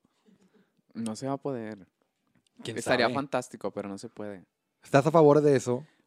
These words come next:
Speaker 1: A favor un poco, pero dependemos del sur también en muchas cosas.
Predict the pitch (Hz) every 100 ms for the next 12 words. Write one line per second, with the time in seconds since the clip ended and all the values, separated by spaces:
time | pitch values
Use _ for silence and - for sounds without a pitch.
0 | _ _ _ _ - 147 151 139 156 185
1 | - _ _ _ _ _ _ - 151 -
2 | 147 - 185 226 _ _ _ _ - 147
3 | 156 180 190 _ _ _ 131 123 117 113
4 | 127 135 117 123 127 123 120 - 120 -
5 | 123 107 -